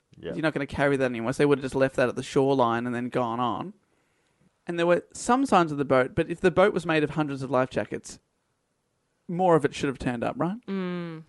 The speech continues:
Speaker 2: It may have simply vanished, so some contend that perhaps they were picked up by a boat. Police records show that there was a boat in the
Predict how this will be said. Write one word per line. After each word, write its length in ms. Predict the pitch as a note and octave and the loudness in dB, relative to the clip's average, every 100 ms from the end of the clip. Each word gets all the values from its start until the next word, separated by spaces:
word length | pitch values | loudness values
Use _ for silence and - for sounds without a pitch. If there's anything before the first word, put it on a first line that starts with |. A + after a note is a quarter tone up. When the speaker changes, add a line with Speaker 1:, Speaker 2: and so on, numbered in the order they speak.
| - | -2
Speaker 2:
It 180 | A#3 G#3 | -2 0
may 260 | A#3 D#4 | 0 2
have 140 | D#4 B3 | 0 -2
simply 340 | A3 F#3+ G3 | -4 -2 -2
vanished, 380 | F#3+ A3+ E3+ - | 0 0 -2 -8
so 80 | F3+ | -4
some 260 | A3+ B3+ | 0 0
contend 420 | C#4+ C4 E3+ D3+ D#3 | 0 -2 0 0 -2
that 180 | D#3+ | -4
perhaps 460 | E3 - F#3+ - - - _ _ - | -4 -4 -4 -4 -14 -20 _ _ -2
they 120 | D3 | -2
were 80 | D3 | -2
picked 300 | - F3+ E3+ | -4 -4 0
up 220 | D#3 - | -2 0
by 320 | D3 C3+ C3+ | 0 0 -2
a 80 | C3 | -6
boat. 600 | C3 - D#3+ C3+ - - - _ _ _ _ _ _ _ | -6 6 6 6 2 -14 -16 _ _ _ _ _ _ _
Police 360 | - E3 G#3+ - | -4 0 0 2
records 320 | E3 D#3+ D3+ | 0 2 0
show 340 | - E3 D3+ D3+ | 0 2 4 4
that 140 | D3+ | 0
there 120 | C#3+ | 0
was 120 | C#3 | 0
a 60 | C#3 | -2
boat 340 | D3 D3+ D#3+ | 2 4 2
in 140 | - D3+ | -2 -4
the 180 | C#3+ | -4